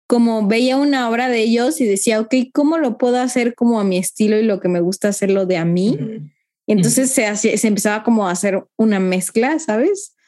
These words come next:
Speaker 1: Y era
Speaker 2: Claro,
Speaker 1: como,
Speaker 2: sí.
Speaker 1: ok.
Speaker 2: Wow, no, que, pero qué interesante, porque ya es como que empiezas a dar tu propia interpretación de las obras.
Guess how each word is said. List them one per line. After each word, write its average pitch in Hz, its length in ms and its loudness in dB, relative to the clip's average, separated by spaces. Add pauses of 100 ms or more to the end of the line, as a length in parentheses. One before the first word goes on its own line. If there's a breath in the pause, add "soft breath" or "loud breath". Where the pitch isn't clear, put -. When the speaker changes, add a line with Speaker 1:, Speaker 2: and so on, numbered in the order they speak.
(400)
Speaker 1:
Y 214 60 0
era 226 140 2
Speaker 2:
Claro, 190 460 0
Speaker 1:
como, - 40 -4
Speaker 2:
sí. 220 420 -2 (320)
Speaker 1:
ok. 214 240 0
Speaker 2:
Wow, 226 220 2
no, 175 200 0
que, 151 140 0
pero 151 200 0
qué 151 100 0
interesante, 156 480 0
porque 143 260 -2
ya 131 80 2
es 139 80 -6
como 156 180 0
que 147 140 -2
empiezas 127 560 -4
a 123 80 -2
dar 120 140 -2
tu 131 140 -10
propia 127 460 -2
interpretación 123 880 -2
de 131 80 0
las 117 220 -2
obras. 185 400 -2